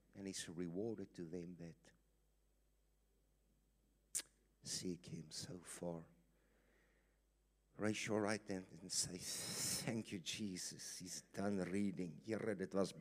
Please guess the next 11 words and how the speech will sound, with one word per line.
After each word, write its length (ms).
that 160
was 180
long, 420
Here, 280
that 160
was 220
long. 300
And 180
time 540
shall 540
be 480